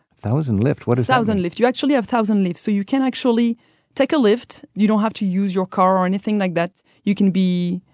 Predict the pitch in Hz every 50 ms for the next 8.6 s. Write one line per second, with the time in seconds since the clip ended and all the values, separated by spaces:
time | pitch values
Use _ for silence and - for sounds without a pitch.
0 | _ _ - 160 175 - - 196 196 180 - - - 233 196 190 190 - - 180
1 | 175 160 190 175 170 185 196 233 226 - - 208 214 233 240 233 185 180 175 180
2 | 180 - - 190 180 170 - - 202 190 185 190 - - - - 202 190 190 185
3 | 185 - 196 - - 196 185 190 185 - - 202 185 185 175 175 208 226 240 254
4 | 208 - - - 202 190 208 220 - _ _ _ _ _ - 220 220 214 214 208
5 | - - 202 202 208 202 190 208 185 208 - - 185 190 180 160 185 185 190 -
6 | - - 196 185 185 185 185 185 185 170 214 202 - 202 196 196 185 175 - -
7 | 202 - 202 196 - - 190 196 202 190 190 214 262 247 - 254 202 185 160 196
8 | 196 - 180 180 170 160 208 240 247 - -